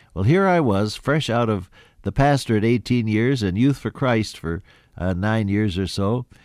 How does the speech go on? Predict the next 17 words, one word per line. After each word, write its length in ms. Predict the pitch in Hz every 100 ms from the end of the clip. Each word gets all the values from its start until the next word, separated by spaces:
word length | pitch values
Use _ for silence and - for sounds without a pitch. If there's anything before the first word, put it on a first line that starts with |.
| _ -
and 160 | 92 104
I 180 | 131
knew 180 | 139 143
how 160 | 127 131
to 80 | 107
promote 500 | 107 120 135 143 107
and 140 | 98
preach, 520 | - 156 143 - - _ _ _ _ -
and, 380 | 113 113 104
uh, 200 | 98 87 50 50
reasonably 960 | 101 127 151 120 120 98 113 107 101 80
well 380 | 101 131 127 123
knew 220 | 131 131
how 160 | 123
to 80 | 117
manage 560 | 107 127 131 117 - - 73 80 71
people, 520 | 117 - 117 127 147